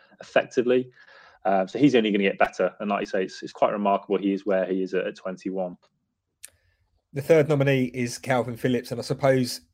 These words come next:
Speaker 1: <laughs>
Speaker 2: we can't really not talk about the fact that I know this is the Leeds Club Award as well, but for, for him, what a twenty twenty, twenty twenty-one, it's been at club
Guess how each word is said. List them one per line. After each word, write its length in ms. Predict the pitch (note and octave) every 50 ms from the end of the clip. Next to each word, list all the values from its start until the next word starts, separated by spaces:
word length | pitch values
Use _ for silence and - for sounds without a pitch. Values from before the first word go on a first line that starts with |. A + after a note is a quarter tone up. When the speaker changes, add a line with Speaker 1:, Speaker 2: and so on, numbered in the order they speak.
| - - -
Speaker 1:
<laughs> 240 | - A#2+ - D3
Speaker 2:
we 80 | C3 C3
can't 280 | - - D3 C#3+ C#3+ C#3+
really 440 | C#3+ C#3+ D3 C#3+ C#3 C3 A#2+ - - - - - - _ _
not 420 | C3+ C#3 D#3 D#3 D3 - - -
talk 400 | - - C#3+ C3+ A#2+ A#2 - - _
about 340 | B2 A#2 B2 C3+ B2+ B2 A#2
the 60 | A#2
fact 240 | - - C3 A#2+ -
that 80 | B2+
I 60 | A#2+ B2+
know 160 | C#3 C#3+ C3+
this 180 | C3 B2 -
is 100 | C3 B2
the 80 | - A#2+
Leeds 320 | A#2 B2+ C3+ C3 B2 B2
Club 220 | - - C3 A2+ -
Award 260 | A#2 A2+ A2+ A2+ A2
as 140 | A#2 A#2 -
well, 160 | C3 B2+ A#2+
but 240 | B2 C3 B2 - -
for, 260 | - B2+ B2+ B2 B2 - - - _ _
for 120 | _ C3+ A#2
him, 220 | A#2+ D3 D3 C#3+
what 120 | C#3+ D3
a 40 | - C#3+
twenty 280 | - D3 C3 B2 C3
twenty, 380 | B2 - - B2 B2 - B2 A#2 B2 - - _ _ _ _ _ -
twenty 300 | - C#3+ C3 A#2+ - A#2
twenty-one, 440 | - - B2 B2 - A#2+ A#2+ A#2+
it's 120 | A#2 G#2+ -
been 260 | _ B2+ A#2 A2+ A#2 -
at 180 | B2 B2 -
club 220 | - - C3+ A#2